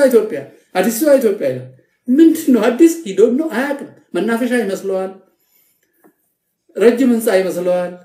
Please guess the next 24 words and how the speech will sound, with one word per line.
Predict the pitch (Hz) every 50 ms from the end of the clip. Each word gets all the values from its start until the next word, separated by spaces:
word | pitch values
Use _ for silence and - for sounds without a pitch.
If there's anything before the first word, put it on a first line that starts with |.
| _ _ _ _ _ - - _ _ _ _ _ _ _ _ _ _ _
በቃ | 277 277 269 - 226 208
ይሄ | 233 254 240 226 220 - - 196
ወይንም | 196 240 277 294 320 294
የሚጋጥ | 277 254 254 247 - 233 214 214 220
ወይ | 220 277 254
ስንዴ | - 254 240 233 233 240
ይመስለዋል። | 226 196 180 156 - 175 170 165 175 180 196 220 214 - _ _ _ _ _ _ _ _ _ _ _ _ _ _ _ _ _ _ _ _ _ _ _ _ _ _ _ _ _ _ _ _ _ _ _ _ _ _ _ _ _ _ _ _ _ _ _ _ _ 381 381 381 - _ _
ማየት | 220 196 269 302 339 349 320
አይችልም። | 330 330 294 - 285 240 190 185 220
የተለየ | 233 254 285 294 320 302 294 294
አይን | 285 285 285 285
ነው። | 294 285 294
ይሄ | 294 262 170 135 127 127 - _ _ -
የተለየ | 170 160 185 196 202 196 202 196
አይን | 180 180 180 165
ነው። | 139 127 127 127 _ _ _ _ -
በዲግሪ | 175 190 196 226 220 240 254 240
ተወስዶበታል | 233 233 226 226 - 208 208 190 - 180 160 180 180 170
የምለው | 180 190 226 262 285
እሱን | 254 - - - 170 147
ነው | 135 131 - - _ _ _ _
እንጂ | 254 247 - 294 285
በራሱ | 220 220 214 233 262 277 277 285 269
ትምህርት፣ | 247 233 220 285 - - -